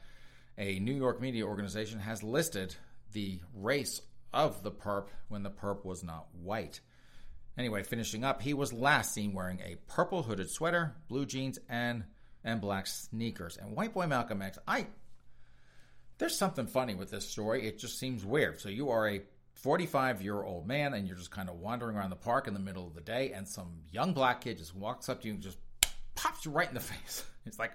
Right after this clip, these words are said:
"I'm gonna kill you, you effing homo." And then I don't know what happened. I guess the guy ran off, and, but the guy, the perp, is, like,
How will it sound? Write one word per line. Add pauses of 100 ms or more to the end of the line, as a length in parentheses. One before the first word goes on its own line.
"I'm
gonna
kill
you,
you
effing
homo." (760)
And
then
I
don't
know
what
happened.
I
guess
the
guy
ran
off,
and,
but
the
guy,
the
perp,
is,
like,